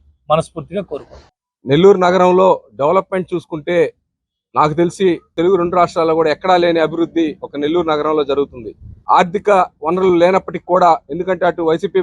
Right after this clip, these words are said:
Speaker 2: ప్రభుత్వంలో జగన్మోహన్ రెడ్డి గారు పదకొండు లక్షల కోట్లు అప్పు చేసి ఈరోజు తెలుగుదేశం పార్టీకి అధికారం ఇచ్చినా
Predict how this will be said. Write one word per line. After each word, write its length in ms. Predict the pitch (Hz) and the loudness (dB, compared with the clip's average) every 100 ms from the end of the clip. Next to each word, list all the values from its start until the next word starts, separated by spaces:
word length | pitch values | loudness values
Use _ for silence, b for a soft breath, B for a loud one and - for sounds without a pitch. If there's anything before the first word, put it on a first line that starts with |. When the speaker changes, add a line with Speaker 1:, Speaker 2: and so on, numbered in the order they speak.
| 165 | -2
Speaker 2:
ప్రభుత్వంలో 480 | 175 165 175 175 170 135 - - - | -4 0 2 4 2 0 -10 -16 -6
జగన్మోహన్ 460 | 151 196 196 185 175 | -2 0 2 2 0
రెడ్డి 120 | 165 | 0
గారు 200 | 170 165 160 139 _ | 0 0 -2 -6 _
పదకొండు 320 | 143 160 175 175 | -4 -2 -2 0
లక్షల 220 | 170 - 156 | -2 -4 -4
కోట్లు 220 | 180 185 165 | -4 0 -2
అప్పు 140 | 175 | 0
చేసి 260 | 170 165 170 156 - _ | -4 -2 -4 -6 -10 _
ఈరోజు 300 | 151 180 175 185 143 - | 2 2 4 2 2 -2
తెలుగుదేశం 380 | 165 190 180 180 | 2 2 2 0
పార్టీకి 400 | 170 160 160 165 156 123 _ - | 0 -2 -6 -6 -6 -8 _ -8
అధికారం 300 | 147 180 180 165 | -4 0 0 0
ఇచ్చినా 200 | 175 | 0